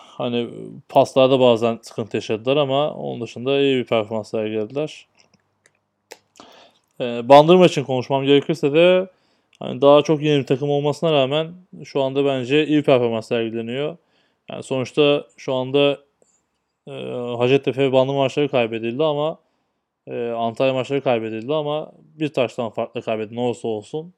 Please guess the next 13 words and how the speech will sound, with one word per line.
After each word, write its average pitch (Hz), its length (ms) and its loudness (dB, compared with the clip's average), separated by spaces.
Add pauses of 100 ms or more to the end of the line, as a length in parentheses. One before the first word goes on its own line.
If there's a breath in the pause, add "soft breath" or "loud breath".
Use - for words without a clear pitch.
Ve 135 120 -8
yani 123 320 -8
bu 127 60 -12
takımlarda 117 680 -4 (800)
biraz 110 280 -6
daha 123 120 0
tecrübeli 120 400 -4
takımlar 107 580 -12
oynayan 110 300 -10
oyunculara 110 380 -6
bakımından 104 360 -10
özellikle 104 240 -10
Hacettepe. 117 560 -12